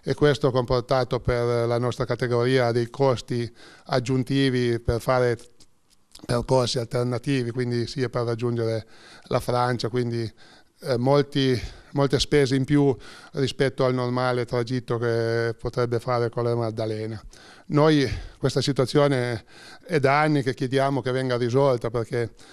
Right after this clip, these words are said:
non è possibile che un valico internazionale sia chiuso facilmente così, quindi o si fanno investimenti, altrimenti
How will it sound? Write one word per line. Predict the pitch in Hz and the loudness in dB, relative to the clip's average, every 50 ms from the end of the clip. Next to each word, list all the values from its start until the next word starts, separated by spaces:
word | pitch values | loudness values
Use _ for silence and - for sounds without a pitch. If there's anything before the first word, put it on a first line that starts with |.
| - - | -20 -6
non | - 139 139 135 | -2 0 0 0
è | 127 | 2
possibile | - - - - 156 143 135 135 131 | 0 -2 0 0 0 0 2 2 0
che | 113 | 2
un | 127 123 123 | 0 0 0
valico | 123 127 127 131 131 123 131 | 2 2 2 2 0 0 0
internazionale | 127 120 117 123 120 120 123 123 120 - - 127 117 120 120 127 131 135 131 131 - - - - - - - - - - | -2 -2 -2 -2 -2 -2 -2 -4 -6 -6 -6 -4 -4 -2 -2 0 0 0 -2 -4 -6 -10 -18 -20 -20 -20 -20 -20 -20 -10
sia | - - - - 139 139 139 131 127 127 - - - | -6 -4 -2 0 2 2 4 4 2 0 -4 -10 -16
chiuso | - - 151 139 135 139 120 131 127 131 135 135 - - - - | -6 -2 0 2 2 2 2 2 0 0 -2 -2 -4 -4 -4 -4
facilmente | - - 123 - - 123 120 127 123 123 117 120 | -6 -6 -6 -4 -4 -4 -2 -2 -2 -2 -2 -2
così, | 113 120 113 117 120 113 | -2 -2 -2 -2 -2 -2
quindi | 110 131 123 123 123 120 117 - - - - - - - - | -2 -2 -2 0 -2 -2 -4 -6 -12 -18 -20 -20 -20 -6 0
o | - 151 156 151 151 - - - - - _ _ _ | 2 4 4 4 2 -2 -6 -14 -20 -20 _ _ _
si | - - - | -8 -6 -4
fanno | 139 - 151 147 143 139 | -2 0 2 2 2 2
investimenti, | 135 131 131 117 - - 139 127 135 143 143 139 123 - 127 120 123 101 - - - | 2 2 0 0 0 -2 -2 0 2 2 2 0 0 -2 -4 -6 -6 -8 -12 -10 -8
altrimenti | 131 120 - 135 127 131 131 127 110 127 120 | -8 -6 -4 -2 0 0 0 0 0 0 -2